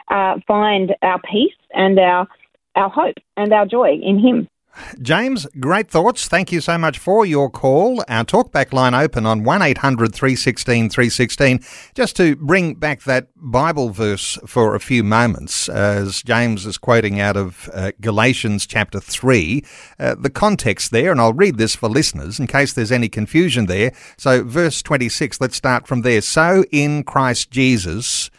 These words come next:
Speaker 2: you are all children of God through faith. For all of you who were baptized into Christ have clothed yourselves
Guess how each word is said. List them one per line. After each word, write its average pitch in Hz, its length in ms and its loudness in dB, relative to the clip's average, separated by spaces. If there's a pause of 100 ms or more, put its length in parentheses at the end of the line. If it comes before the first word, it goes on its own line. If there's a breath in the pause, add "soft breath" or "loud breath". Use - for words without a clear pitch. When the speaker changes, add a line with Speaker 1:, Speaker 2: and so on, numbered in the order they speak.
(260 soft breath)
Speaker 2:
you 127 160 2
are 117 160 4
all 147 280 4
children 175 440 0
of 113 160 -4
God 104 440 -2
through 117 280 2
faith. - 600 -2 (460 soft breath)
For 120 300 0
all 190 220 4
of 104 140 0
you 110 480 0
who 131 160 0
were 113 140 2
baptized 123 720 0
into 185 280 0
Christ - 520 -4 (140)
have 123 220 0
clothed 143 460 0
yourselves 123 640 0